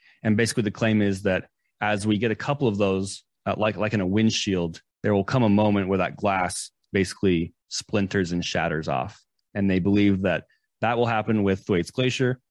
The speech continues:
And once it does, it's no longer going to be held against that pinning point. The ice shelf will then float away as icebergs.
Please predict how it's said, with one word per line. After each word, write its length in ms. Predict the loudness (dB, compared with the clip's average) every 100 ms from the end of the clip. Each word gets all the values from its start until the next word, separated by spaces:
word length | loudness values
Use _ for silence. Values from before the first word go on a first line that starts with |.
| -2
And 140 | 0
once 180 | 2 0
it 120 | 0
does, 460 | 0 0 0 0 -6 _ _
it's 180 | -4 0
no 140 | 2
longer 320 | 4 4 2 2
going 240 | 2 2
to 60 | 0
be 100 | -2
held 400 | -2 0 2 2
against 320 | 0 -2 -4
that 180 | -6 -6
pinning 300 | -2 0 0
point. 340 | -2 -4 -4 -6 _ _
The 140 | -2
ice 200 | 0 -2
shelf 420 | 0 0 0 -2 -12 _ _
will 140 | -2 0
then 300 | 2 0 -4
float 340 | -4 0 2
away 280 | 2 2 0
as 120 | 0
icebergs. 680 | -2 -4 -4 -4 -6 -10